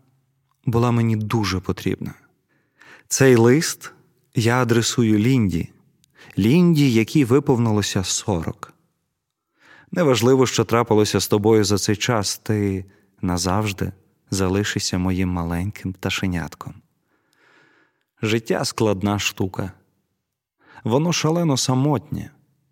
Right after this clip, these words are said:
Я знаю це. У той час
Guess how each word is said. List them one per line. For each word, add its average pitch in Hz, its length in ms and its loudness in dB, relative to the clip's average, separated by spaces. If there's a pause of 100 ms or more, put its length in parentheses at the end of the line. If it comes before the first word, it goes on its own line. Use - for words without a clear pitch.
(1120)
Я 143 200 -4
знаю 95 420 -2
це. - 200 -12 (1800)
У 120 100 -2
той 120 220 2
час - 440 -2